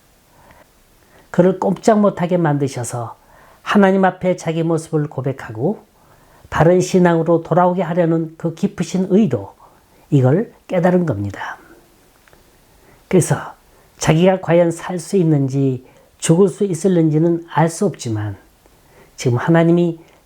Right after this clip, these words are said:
자기를 지켜보고 계신다는 것만큼은 확실하다는 겁니다. 참 재미나는 건 요나의 자기 표현이에요. 여기 이 절에 수월이라는 말이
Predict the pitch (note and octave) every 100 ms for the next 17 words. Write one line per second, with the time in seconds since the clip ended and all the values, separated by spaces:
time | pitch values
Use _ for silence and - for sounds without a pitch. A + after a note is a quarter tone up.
0 | - - D#3+ E3+ E3+ - D#3 E3+ D#3 D#3
1 | D#3 D3+ C#3+ E3 F3+ E3+ E3 E3 D#3 B2
2 | - A#2+ B2+ C3 - - - - F3 D3+
3 | G3 E3+ D#3+ D#3 D3+ F#2+ G2 - - -
4 | _ _ _ _ _ _ _ _ _ _
5 | _ _ _ _ _ _ _ - F#3 -
6 | G3+ A#3 D#3 A2+ A2+ G2+ - _ _ D#3
7 | D#3+ E3 F#3+ F#3+ - F3+ G#3 - A#3+ A#3+
8 | E3 G#2 G2 G2+ - - _ _ - -
9 | - D#3 A3+ G3 F3+ E3+ E3+ D#3 - _
10 | - - B3 A#3+ G3 F3 C3+ A#2+ A#2 A2